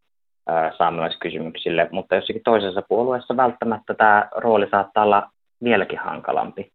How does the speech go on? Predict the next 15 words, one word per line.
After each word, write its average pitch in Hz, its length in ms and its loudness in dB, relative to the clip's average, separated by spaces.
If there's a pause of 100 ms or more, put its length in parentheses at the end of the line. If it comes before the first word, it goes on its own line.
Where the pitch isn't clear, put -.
(640)
Eli, 95 320 0
eli 92 220 0
voidaan 90 280 0
puhua, 87 480 0
puhua 92 240 0
siitä, 85 500 -2
että, - 520 0
että - 180 -8
puolueiden 90 500 0
välillä 98 340 2
on 90 160 -4
kyllä 90 220 -4
eroa 87 320 2
myös 101 240 -8
suhtautumisessa 78 880 -4